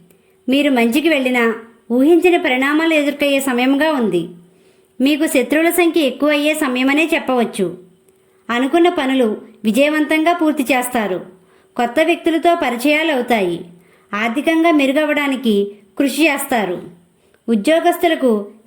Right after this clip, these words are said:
సజావుగా ఉంటుంది. అనుకున్నది సాధిస్తారు. వ్యాపార రంగంలో ఉన్నవారు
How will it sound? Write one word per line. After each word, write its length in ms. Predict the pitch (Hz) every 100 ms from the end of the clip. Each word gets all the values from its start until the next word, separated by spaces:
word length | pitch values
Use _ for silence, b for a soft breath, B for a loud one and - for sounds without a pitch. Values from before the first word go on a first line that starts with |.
| -
సజావుగా 500 | 240 247 277 302 330
ఉంటుంది. 420 | 294 233 214 175 175 B B B -
అనుకున్నది 480 | 233 254 330 339 349
సాధిస్తారు. 760 | 349 240 220 - 220 185 170 - _ _ _ _ _
వ్యాపార 400 | 208 233 233 302 339
రంగంలో 420 | 339 330 330 339
ఉన్నవారు 560 | 330 311 302 262 214